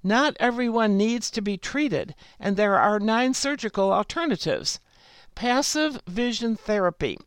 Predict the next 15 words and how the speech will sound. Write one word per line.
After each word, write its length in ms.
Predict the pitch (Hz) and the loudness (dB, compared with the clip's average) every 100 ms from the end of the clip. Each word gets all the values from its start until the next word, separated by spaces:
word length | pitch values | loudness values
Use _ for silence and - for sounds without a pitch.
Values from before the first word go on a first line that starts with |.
| - | -14
such 340 | - 220 208 | -4 -4 -4
as 400 | - 202 190 180 - - - | -2 2 2 0 -6 -16 -4
putting 280 | 240 202 | 0 2
a 60 | 185 | 0
patch 560 | - - 220 262 - - | -4 -2 0 0 -2 -4
over 260 | 220 214 226 | -2 2 0
the 300 | 202 196 185 - - - | 2 0 0 -4 -10 -2
unaffected 640 | 262 311 - 180 - 165 | 0 0 0 -2 -2 -2
eye, 340 | 160 165 160 - - - - | -2 -2 -4 -10 -20 -20 -4
is 180 | 214 202 | 0 0
a 60 | |
time-honored 880 | 196 - 220 247 262 - 208 208 202 | -2 -2 0 2 2 0 0 0 -2
technique 500 | - 202 190 185 - - | -2 -4 0 -2 -2 -4
in 160 | 175 | -4
children, 560 | - 320 311 160 90 | -2 -2 -2 -4 -6